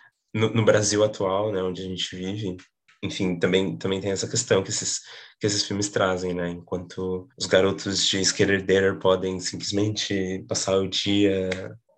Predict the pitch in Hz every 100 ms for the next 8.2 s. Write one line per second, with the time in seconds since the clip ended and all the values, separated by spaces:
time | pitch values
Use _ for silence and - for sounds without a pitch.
0 | - 104 104 101 101 - 101 - 98 98
1 | 101 104 98 98 101 98 92 101 - 113
2 | 107 101 101 101 95 101 98 95 95 92
3 | - - - - - - 98 - 104 104
4 | 104 101 104 95 98 117 110 98 101 98
5 | 98 101 92 95 98 98 104 104 104 107
6 | 110 107 104 104 104 101 101 101 95 98
7 | _ - 98 - 101 101 113 117 - 120
8 | 120 120